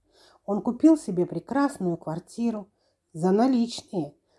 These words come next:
одарил изумрудами и бриллиантами свою жену.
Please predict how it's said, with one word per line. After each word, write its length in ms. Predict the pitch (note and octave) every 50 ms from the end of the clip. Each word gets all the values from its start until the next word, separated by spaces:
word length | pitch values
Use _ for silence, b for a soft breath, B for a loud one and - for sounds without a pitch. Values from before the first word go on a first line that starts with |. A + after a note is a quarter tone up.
| _ _
одарил 500 | - F3+ G3 F3 G3+ G#3 A3 A#3+ B3 A#3+
изумрудами 760 | A#3+ A#3+ A3+ G#3+ A#3+ B3 A#3+ A#3+ C#4+ D4 B3 C4 A#3+ A3 G#3 G3+
и 20 |
бриллиантами 720 | F3+ F3+ F#3 F#3 F3+ F3+ F#3 F#3 F#3+ G3+ G3 - F#3 E3 E3+
свою 340 | - - E3+ D#3 D3+ D#3
жену. 440 | D3+ - D#3+ D3 D3+ D#3+ D#3+ F3+ -